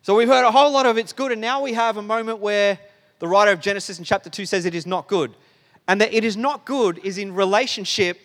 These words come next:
to the fact that in the, this account,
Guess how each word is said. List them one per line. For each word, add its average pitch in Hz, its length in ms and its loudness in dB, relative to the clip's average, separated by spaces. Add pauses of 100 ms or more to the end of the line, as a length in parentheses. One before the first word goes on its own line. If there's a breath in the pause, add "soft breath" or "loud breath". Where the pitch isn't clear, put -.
(560)
to 233 100 -4
the 202 100 -2
fact 220 320 2
that 202 240 2 (580)
in 180 160 -6
the, 185 140 2 (140)
this 240 240 -6
account, 180 480 -4